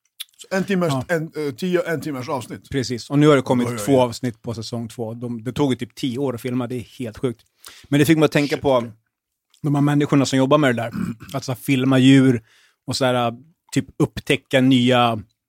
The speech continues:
Speaker 2: arter och så här. Det, det måste ju vara en helt sjuk grej. Speciellt för jätte-, jättelänge sedan, innan man visste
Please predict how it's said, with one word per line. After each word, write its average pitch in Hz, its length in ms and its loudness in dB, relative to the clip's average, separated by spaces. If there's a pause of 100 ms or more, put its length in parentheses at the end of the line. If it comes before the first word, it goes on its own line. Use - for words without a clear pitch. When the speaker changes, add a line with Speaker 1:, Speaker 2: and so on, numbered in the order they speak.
(140)
Speaker 2:
arter 131 480 2
och 120 120 0
så - 80 -4
här. 117 80 -2
Det, 135 200 0
det 131 160 0
måste 156 280 0
ju 123 120 2
vara 117 180 -2
en 110 120 -6 (280)
helt 117 320 -10
sjuk 127 480 -4
grej. 117 260 -6 (460)
Speciellt 139 360 2
för 139 80 -4
jätte-, 139 280 0
jättelänge 135 360 2
sedan, 123 140 -6
innan 131 220 2
man 123 140 0
visste 135 440 0